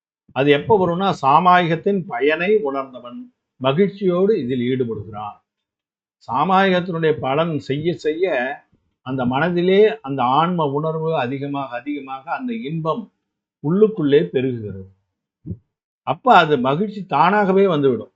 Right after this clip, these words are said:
சாமாயிகம் செய்ய வேண்டும் என்ற அந்த எண்ணம், அந்த நேரம் வந்தால் இதை நாம் செய்தாக வேண்டும், அதை மகிழ்ச்சியோடு அவன் செயல்படுகிறான். அப்ப அவனுடைய மனதை வந்து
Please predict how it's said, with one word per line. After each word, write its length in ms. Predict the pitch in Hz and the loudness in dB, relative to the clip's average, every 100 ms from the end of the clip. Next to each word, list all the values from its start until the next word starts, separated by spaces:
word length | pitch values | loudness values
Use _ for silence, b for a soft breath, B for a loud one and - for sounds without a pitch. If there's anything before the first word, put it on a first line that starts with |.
| _ _ _ _ 117 | _ _ _ _ -4
சாமாயிகம் 520 | 135 160 160 165 139 | 0 2 0 -2 0
செய்ய 160 | 143 160 | 0 2
வேண்டும் 340 | 175 180 175 | 0 0 -2
என்ற 180 | 160 147 | -4 -4
அந்த 160 | 135 120 120 | -4 -4 -2
எண்ணம், 320 | 139 151 190 214 - _ _ - | -4 -4 -6 -8 -14 _ _ -8
அந்த 160 | 127 127 | -4 0
நேரம் 400 | 123 151 160 151 | 2 4 4 2
வந்தால் 320 | 151 185 220 - _ _ | 0 0 -2 -4 _ _
இதை 200 | 131 123 | -6 -4
நாம் 220 | 123 120 117 | -2 -4 -4
செய்தாக 340 | 139 139 143 131 | -2 0 0 -2
வேண்டும், 280 | 135 175 220 | -6 -8 -8
அதை 120 | 143 | -8
மகிழ்ச்சியோடு 560 | 120 143 147 165 165 170 | -8 -8 -10 -8 -8 -8
அவன் 200 | 117 - | -12 -18
செயல்படுகிறான். 560 | 117 107 98 - 107 _ _ _ 120 | -20 _ _ -20 -20 _ _ _ -10
அப்ப 180 | 120 147 | -2 0
அவனுடைய 340 | 139 139 131 123 | 2 0 0 2
மனதை 340 | 151 208 180 | 2 2 2
வந்து 280 | 147 151 | 0 -2